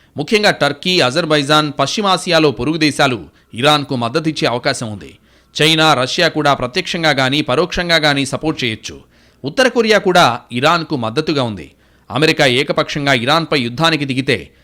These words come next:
రష్యా, ఉత్తర కొరియా సహా అనేక దేశాలు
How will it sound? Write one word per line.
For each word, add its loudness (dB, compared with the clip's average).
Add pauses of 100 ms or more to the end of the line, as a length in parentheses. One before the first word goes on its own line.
రష్యా, 2
ఉత్తర 0
కొరియా 2
సహా 0
అనేక 2
దేశాలు 0